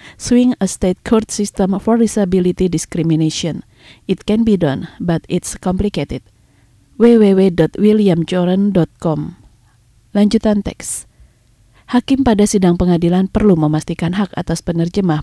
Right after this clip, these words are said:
baik bagi terdakwa maupun saksi atau korban. Kehadiran penerjemah perlu dicatat dalam produk pengadilan, yaitu putusan sebagai bentuk keterbukaan dan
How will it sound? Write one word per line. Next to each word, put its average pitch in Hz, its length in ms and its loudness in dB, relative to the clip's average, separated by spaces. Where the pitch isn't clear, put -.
baik 160 240 -2
bagi 156 240 -2
terdakwa 175 480 -2
maupun 156 320 -2
saksi - 400 -8
atau 160 320 -8
korban. 160 480 -6
Kehadiran 254 560 4
penerjemah 202 640 2
perlu 226 240 4
dicatat 208 480 0
dalam 170 240 2
produk 180 320 2
pengadilan, 165 560 0
yaitu 170 400 -2
putusan 190 480 -2
sebagai 170 320 -2
bentuk 175 400 -2
keterbukaan 190 640 -2
dan 165 160 -4